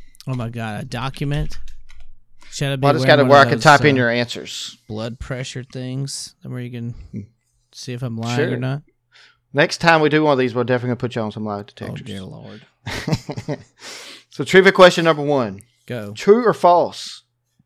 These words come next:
Speaker 2: Street Fighter Two is the first fighting game to use combos.
Speaker 1: False.
Speaker 2: Okay, question number two.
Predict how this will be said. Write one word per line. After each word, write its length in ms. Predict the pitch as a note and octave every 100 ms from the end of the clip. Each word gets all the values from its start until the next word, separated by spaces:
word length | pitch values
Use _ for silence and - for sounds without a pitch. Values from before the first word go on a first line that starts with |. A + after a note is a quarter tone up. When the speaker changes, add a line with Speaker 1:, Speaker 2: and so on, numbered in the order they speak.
| _
Speaker 2:
Street 320 | - F#3+ G3+
Fighter 280 | A3+ G#3 F#3+
Two 360 | - F3 C#3+ C3+
is 140 | C3+
the 80 | C3
first 320 | C3 F3 F#3+
fighting 320 | - F3 E3 C#3
game 420 | A#2+ A#2 A#2 A#2+
to 120 | - C3+
use 200 | C#3 B2+
combos. 720 | E3 D#3 C#3+ G#2 F2 - - _ _ _ _
Speaker 1:
False. 520 | - B2 G2+ A2+ - _ _ _ _ _ _ _ _ _ _ _ - - - - - - - - - - - - - - - - - - -
Speaker 2:
Okay, 200 | - B2+
question 340 | C3 D#3+ D3+ D#3+
number 180 | D#3 B2
two. 380 | F3+ F3+ B2